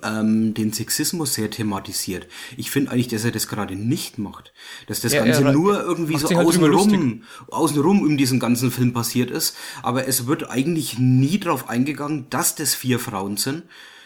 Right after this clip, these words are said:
Speaker 1: Ähm, es wird nie drauf eingegangen, dass die irgendwie jetzt Probleme hätten aufgrund ihrer Weiblichkeit und da auf Hütten stoßen oder so.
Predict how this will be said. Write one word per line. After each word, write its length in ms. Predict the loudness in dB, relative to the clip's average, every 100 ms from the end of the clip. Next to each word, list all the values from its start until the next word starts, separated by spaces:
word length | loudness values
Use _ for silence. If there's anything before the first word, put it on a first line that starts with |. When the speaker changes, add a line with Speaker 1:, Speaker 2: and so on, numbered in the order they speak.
| -20 -20 -6
Speaker 1:
Ähm, 340 | 0 4 4 2
es 180 | -4
wird 160 | -6 -4
nie 140 | -2
drauf 180 | -2 -2
eingegangen, 380 | 0 2 2 2
dass 180 | 0 -2
die 140 | -2
irgendwie 220 | 0 2
jetzt 240 | 0 0 -4
Probleme 500 | -6 -2 2 2 2
hätten 420 | 0 -2 -2 -4
aufgrund 640 | -4 -6 0 0 0 -2
ihrer 340 | 0 0 -2 -2
Weiblichkeit 720 | -2 -2 -8 -2 0 0 0
und 160 | -2
da 160 | 0 -2
auf 500 | -2 -6 -6 -6 -2
Hütten 280 | 0 2 0
stoßen 500 | -2 -4 -4 -4 -4
oder 180 | -4
so. 320 | -4 -4 -6